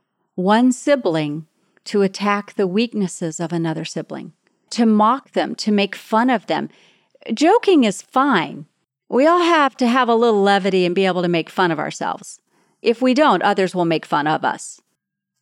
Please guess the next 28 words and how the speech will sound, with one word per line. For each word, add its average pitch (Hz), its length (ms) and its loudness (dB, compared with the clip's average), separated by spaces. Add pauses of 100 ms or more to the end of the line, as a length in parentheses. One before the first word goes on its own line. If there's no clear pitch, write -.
(500)
I 226 80 0
remember, 220 500 2 (240)
I 196 220 0
think 262 180 0
it - 20 2
was 185 120 0
Ken 208 240 -4
Davis 180 340 -2
who 185 140 -2
once 175 240 -4
said, 160 360 -2 (460)
"Laugh 208 420 0
at 240 140 -4
yourself 202 480 -2
and 196 100 -6
the 175 80 0
laugh, 170 400 -2 (100)
and 196 180 0
the 185 60 0
world 190 340 0
will 202 120 0
laugh 175 360 -2
with 180 240 -2
you. 254 280 -2 (880)
And 202 160 0
if 214 180 0
you 208 120 2
don't, 196 640 0